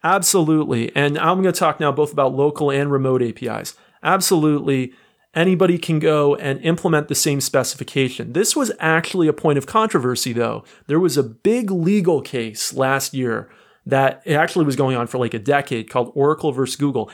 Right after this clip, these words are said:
And we did another episode on this, and it also talked about A P Is, so I'm gonna link to that in the show notes. But the case actually went all the way to the Supreme Court, and it was all about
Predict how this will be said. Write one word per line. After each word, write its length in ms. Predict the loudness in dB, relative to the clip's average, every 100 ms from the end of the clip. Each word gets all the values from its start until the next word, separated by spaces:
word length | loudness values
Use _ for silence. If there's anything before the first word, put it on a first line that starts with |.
| -8
And 180 | -4 -2
we 160 | 0 0
did 220 | 0 2
another 340 | 4 4 4
episode 400 | 2 2 2 2
on 200 | 0 -2
this, 180 | -4 -4
and 120 | -4
it 60 | -2
also 280 | 0 0 0
talked 260 | 0 0
about 160 | 2 0
A 80 | 0
P 120 | 0
Is, 200 | 2 2
so 80 | 2
I'm 60 |
gonna 160 | 2 2
link 200 | 2 0
to 100 | 0
that 200 | 2 2
in 80 | 0
the 60 | -2
show 260 | 0 2
notes. 280 | 0 -2 -8 -14 -20 -2
But 140 | -2 2
the 100 | -2
case 380 | 0 -2 0 0
actually 320 | 0 0 0
went 140 | 0
all 180 | 2 2
the 60 | 2
way 80 |
to 60 | 0
the 80 | 0
Supreme 380 | -4 -4 -4 -4
Court, 320 | 0 0 2
and 100 | 0
it 40 |
was 140 | -2 -2
all 300 | 0 2 2
about 440 | 2 0 -2 -6